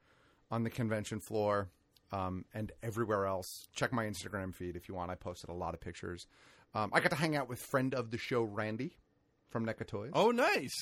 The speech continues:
Speaker 1: Yeah, we went out to Ghirardelli's
Speaker 2: Oh,
Speaker 1: one
Speaker 2: sweet.
Speaker 1: evening for ice cream, which was
Speaker 2: Nice.
Speaker 1: lovely.
Speaker 2: I told you that
Speaker 1: Lovely.
Speaker 2: place is lovely.
Speaker 1: It is. Um, I went to the Leica. Oh, I went to the Chuck Jones Gallery, which is always a good
Speaker 2: Yeah,
Speaker 1: afternoon.
Speaker 2: I know.
Speaker 1: Always a good time to
Speaker 2: Oh,
Speaker 1: go
Speaker 2: I
Speaker 1: there.
Speaker 2: didn't think they were still there. I wonder if he still has, uh, s-,
Speaker 1: Wha-,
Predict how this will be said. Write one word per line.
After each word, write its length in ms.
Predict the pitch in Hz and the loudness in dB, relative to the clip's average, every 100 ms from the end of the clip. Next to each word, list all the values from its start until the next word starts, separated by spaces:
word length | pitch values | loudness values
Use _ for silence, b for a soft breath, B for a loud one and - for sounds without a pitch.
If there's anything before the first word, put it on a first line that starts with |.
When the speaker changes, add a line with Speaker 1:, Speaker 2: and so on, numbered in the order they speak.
| - | -4
Speaker 1:
Yeah, 260 | 147 185 233 | 0 4 4
we 120 | 165 | 4
went 140 | 156 180 | 4 2
out 120 | 170 | 0
to 100 | 160 | -2
Ghirardelli's 680 | 127 175 170 147 165 110 92 - - | -2 0 2 2 2 -2 -6 -10 -4
Speaker 2:
Oh, 460 | 240 349 427 254 - | 4 6 8 6 4
Speaker 1:
one 160 | 254 - | 6 6
Speaker 2:
sweet. 120 | 392 | 6
Speaker 1:
evening 340 | 381 123 131 123 | 4 4 2 0
for 180 | - 123 | -2 -4
ice 260 | 139 147 | -2 -2
cream, 280 | - 139 143 | 2 2 4
which 200 | 127 - | 2 0
was 120 | 131 | 4
Speaker 2:
Nice. 280 | 156 160 135 | 6 6 4
Speaker 1:
lovely. 760 | 151 180 208 160 139 123 101 95 - 110 | 6 12 12 12 4 2 0 -4 -8 -2
Speaker 2:
I 120 | 139 | -2
told 300 | - 175 135 | 0 0 0
you 80 | 120 | 0
that 120 | 117 | 4
Speaker 1:
Lovely. 260 | 110 127 | 4 4
Speaker 2:
place 120 | 113 107 | 0 -4
is 140 | 104 | -6
lovely. 360 | 110 104 98 95 | -8 -8 -10 0
Speaker 1:
It 120 | 131 170 | 6 8
is. 360 | 139 98 - - | 6 2 -6 -4
Um, 460 | 139 135 139 139 143 _ - | 2 4 4 0 -4 _ 2
I 60 | |
went 220 | 156 226 240 | 6 4 4
to 80 | |
the 120 | 214 170 | 6 6
Leica. 600 | 131 143 170 127 92 - | 6 0 2 -2 -2 2
Oh, 120 | 170 185 | 8 10
I 60 | |
went 100 | 226 320 | 8 4
to 80 | |
the 60 | 311 | 0
Chuck 240 | - 220 | 2 0
Jones 300 | - 156 143 | 4 4 4
Gallery, 420 | 120 98 92 95 117 b | 0 -2 -4 -8 -12 b
which 200 | - 175 | 6 6
is 80 | 190 | 6
always 420 | - 180 170 156 | 10 12 12 10
a 60 | 143 | 6
good 180 | 123 127 | 6 8
Speaker 2:
Yeah, 60 | |
Speaker 1:
afternoon. 360 | 120 190 190 160 | 8 6 6 6
Speaker 2:
I 160 | 156 175 | 4 4
know. 300 | 202 233 233 | 2 4 10
Speaker 1:
Always 400 | 185 214 208 165 | 12 12 10 8
a 60 | |
good 180 | 147 151 | 6 6
time 220 | 139 131 | 4 2
to 100 | 127 | 2
Speaker 2:
Oh, 40 | - | 2
Speaker 1:
go 120 | 117 | 2
Speaker 2:
I 20 | |
Speaker 1:
there. 120 | 185 - | 4 4
Speaker 2:
didn't 160 | 339 | 4
think 180 | 254 226 | 4 2
they 80 | 247 | 4
were 140 | 220 | 4
still 360 | 185 - 220 208 | 2 4 4 6
there. 300 | 180 214 190 | 4 2 4
I 40 | 135 | 4
wonder 200 | 180 208 | 2 0
if 80 | |
he 100 | - | -4
still 240 | 185 - 185 | -6 -4 -2
has, 380 | 175 170 147 151 | 0 -2 -2 -2
uh, 220 | 147 139 | -2 2
s-, 80 | |
Speaker 1:
Wha-, 80 | 170 | 4